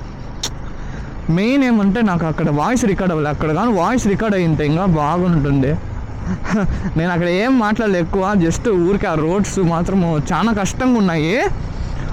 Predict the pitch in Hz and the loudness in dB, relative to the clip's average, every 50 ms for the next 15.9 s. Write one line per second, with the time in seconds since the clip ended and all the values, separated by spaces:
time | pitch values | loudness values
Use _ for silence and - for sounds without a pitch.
0 | - - - 147 147 143 143 139 143 139 143 135 131 - - - - - - - | -4 -2 -2 -2 0 0 0 0 0 0 0 0 -2 -2 -4 -6 -6 -4 -4 -4
1 | - - - - - 151 156 190 170 165 151 127 123 123 - 190 214 254 285 302 | -4 -4 -4 -2 -2 -2 0 0 0 2 2 0 0 0 0 0 0 0 2 2
2 | 302 269 262 262 269 247 190 185 208 202 - 196 165 151 156 139 - - - - | 2 4 4 4 4 2 2 2 2 2 2 2 2 2 2 0 0 0 0 0
3 | - - - - - - - - - - - - - - - - - - - - | 0 0 -2 0 0 0 0 0 0 -2 -4 -4 -4 -4 -4 -4 -4 -4 -4 -2
4 | - 151 151 190 208 190 233 220 202 185 180 175 170 175 170 165 160 165 165 165 | 0 0 2 2 2 2 2 2 2 2 2 2 2 2 2 2 0 0 0 0
5 | 151 160 - - 160 151 160 175 196 202 226 226 220 190 160 156 175 202 202 202 | 0 0 -2 0 0 0 2 2 2 2 2 0 0 0 0 0 0 0 0 0
6 | 190 185 170 170 165 160 160 156 - - - - - - - - - - - 170 | 0 0 2 2 2 2 0 0 -2 -2 -4 -4 -4 -4 -4 -4 -4 -2 -2 -2
7 | 170 - - - - 254 262 247 214 180 175 180 220 233 220 202 196 180 165 170 | -2 -2 -2 -4 -2 0 2 2 2 2 0 0 0 2 2 2 2 2 0 0
8 | 165 - - - - - 151 185 190 180 - - - - - - - - - - | 0 -2 -2 -2 0 0 0 0 0 0 0 0 -2 -2 -2 -2 -4 -2 -2 -2
9 | - - - 202 202 208 247 254 220 202 180 - - 254 240 226 190 - 190 175 | 0 0 0 0 0 0 0 0 0 0 0 0 0 2 2 2 0 0 0 0
10 | 135 - - - - - - - - - - - - - - - 147 160 170 170 | 0 -2 -2 -2 -2 -2 -2 -2 -2 -2 -2 -2 0 0 0 0 0 0 0 0
11 | - 208 - - 269 233 269 262 214 247 240 247 262 269 277 247 254 277 208 - | 0 0 0 2 2 2 2 2 2 2 2 2 2 2 2 2 2 0 0 0
12 | 262 247 226 220 208 196 - - 262 254 233 233 233 269 254 233 220 214 196 202 | 0 0 2 2 2 2 2 2 0 2 2 2 2 2 2 2 2 2 2 2
13 | 185 175 180 190 196 220 226 202 202 196 185 175 185 214 233 233 240 247 226 190 | 2 2 2 2 2 2 0 0 0 0 2 2 2 4 4 4 2 2 2 2
14 | 147 151 165 175 185 202 202 220 233 208 196 185 175 185 175 190 196 208 202 190 | 2 2 2 2 2 2 2 2 2 2 2 2 2 2 2 2 2 0 0 2
15 | 190 185 202 208 202 185 165 156 147 156 160 165 151 147 139 131 131 | 2 2 2 2 2 2 2 2 0 0 0 0 2 2 2 2 0